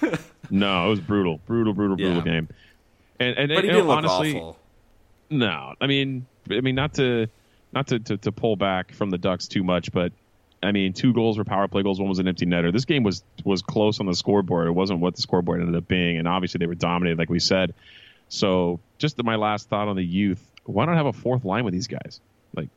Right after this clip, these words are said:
Speaker 2: why not play a fourth line
Speaker 1: Yeah.
Speaker 2: with good players you can roll over and, and be dangerous, rather than these guys who are just really good at chipping the puck off the glass,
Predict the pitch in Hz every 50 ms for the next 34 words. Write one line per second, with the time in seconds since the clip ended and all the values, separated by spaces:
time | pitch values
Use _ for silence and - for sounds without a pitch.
0 | _ _ _ - - 98 95 107 113 117 120 113 113 - 120 110 107 107 104 104
1 | 101 98 104 - - - - - 95 107 - 107 98 98 98 95 92 92 92 87
2 | - - - - - 92 87 - - 104 101 - - 98 92 92 90 90 87 85
3 | - - _ _ _ _ - 104 98 101 90 87 87 92 98 98 98 98 95 95
4 | 95 92 90 87 87 87 87 85 92 92 92 87 90 85 - 101 95 87 90 92
5 | 90 90 85 - 92 92 90 90 104 98 90 87 85 90 98 107 104 - 104 101
6 | 101 98 95 - - _ _ _ _ _ _ - 101 - - - 110 - 92 85
7 | - - 110 113 - 151 151 - - 151 131 110 98 95 95 95 92 - -